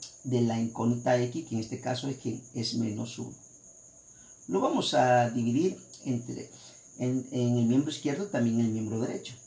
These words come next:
O sea, es menos uno. ¿Y esto a qué va a ser igual? A que ustedes digan, eh, menos,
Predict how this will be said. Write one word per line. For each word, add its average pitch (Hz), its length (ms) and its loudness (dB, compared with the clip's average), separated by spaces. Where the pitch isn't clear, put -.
O 110 60 -8
sea, 135 320 0
es 117 260 -2
menos 113 360 -4
uno. 147 300 0
¿Y 202 200 12
esto 240 380 12
a 320 120 8
qué 180 140 6
va 190 100 8
a 208 40 8
ser 220 200 10
igual? 285 340 10
A 143 140 -4
que 143 80 -14
ustedes 131 340 -8
digan, 165 300 -10
eh, 131 540 2
menos, 147 640 4